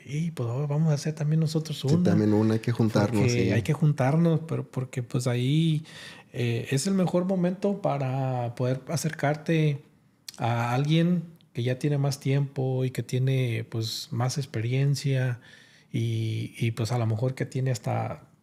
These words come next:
Speaker 1: bastantes colores y, y en esos momentos tú le dices a, a, a, pues, a esta persona, "Eh, pues, yo necesito una gallinita de este color, ¿cómo ves? ¿O qué?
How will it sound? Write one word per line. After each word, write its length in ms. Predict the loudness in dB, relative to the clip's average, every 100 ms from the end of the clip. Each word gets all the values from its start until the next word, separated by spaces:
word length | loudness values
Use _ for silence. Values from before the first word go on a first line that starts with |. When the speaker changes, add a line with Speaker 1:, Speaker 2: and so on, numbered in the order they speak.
| _
Speaker 1:
bastantes 560 | 0 0 0 -4 -4 -6
colores 800 | -2 -2 0 0 0 -2 -4 -6
y, 460 | -6 -6 -8 -10 -18 _ _ _ _ _ _
y 460 | -6 -4 -2 -2 -2
en 140 | 0
esos 240 | 0 2 2
momentos 540 | 2 2 0 0 -2
tú 120 | -2
le 120 | -2
dices 300 | -2 -2 -2
a, 200 | -2 -4
a, 460 | -8 -12 -8 -6 -6 -6 -6
a, 40 | -6 -12 _ _
pues, 140 | -4
a 40 | -4
esta 240 | -2 -4
persona, 400 | -4 -4 -2 0
"Eh, 180 | 0 0
pues, 280 | -2 -6 -6 -14 -20 -20 -20 -8
yo 100 | -2 0
necesito 440 | 0 -2 -4 0
una 140 | 0
gallinita 500 | 2 0 0 0 0
de 80 | -2
este 200 | -2 -6
color, 720 | -4 -2 0 0 0 -2 -4 -4
¿cómo 240 | -2 0
ves? 380 | 0 0 -2 -2
¿O 80 | -6
qué? 380 | -4 -4 -4